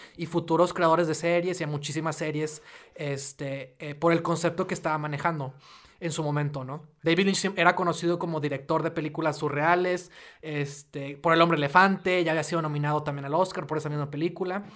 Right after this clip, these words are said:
ya tenía cierta trayectoria y también tenía fracasos, ¿no? Tam-, porque también David Lynch, como es un autor, como es un cien por ciento autor,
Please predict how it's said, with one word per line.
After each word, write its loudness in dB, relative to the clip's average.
ya 0
tenía 6
cierta 2
trayectoria 6
y -2
también 0
tenía 2
fracasos, 2
¿no? -8
Tam-, -4
porque -2
también 2
David 6
Lynch, 8
como 8
es 2
un 4
autor, 6
como -2
es -4
un 0
cien -2
por -2
ciento -4
autor, -4